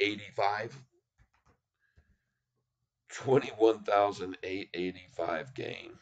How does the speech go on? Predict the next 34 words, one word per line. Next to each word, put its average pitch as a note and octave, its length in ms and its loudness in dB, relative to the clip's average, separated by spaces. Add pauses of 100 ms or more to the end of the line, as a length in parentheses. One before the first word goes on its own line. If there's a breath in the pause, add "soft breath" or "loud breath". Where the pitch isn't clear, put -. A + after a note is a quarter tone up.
(480 soft breath)
Well, A#2 100 4
now C#3 180 12
you C#3 120 8
gotta C#3+ 280 12
pay D3 140 8
the D3 240 0
interest B2+ 360 -4
on A2+ 140 -2
the A2 100 -6
shorter B2 320 -4
positions F#2 580 -12
each E2 180 -16
time, D#2+ 300 -2
though. E2 260 -4 (300)
And A2 140 4
you C3 60 0
gotta C3 200 10
pay C#3 200 0
fees A#2+ 600 -4
and G2 200 -14
gotta A#2 220 -6
pay G#2+ 180 2
taxes. B2+ 640 6 (640 soft breath)
A F#2+ 40 -2
lot C#3 180 8
of - 80 -2
taxes. G#2 520 4 (760 loud breath)
But, - 160 6
folks, - 240 6 (880 soft breath)
that C#3 440 8
gain C#3 460 8 (180)
is B2+ 240 2
only E3 440 8 (100)
on D3+ 400 4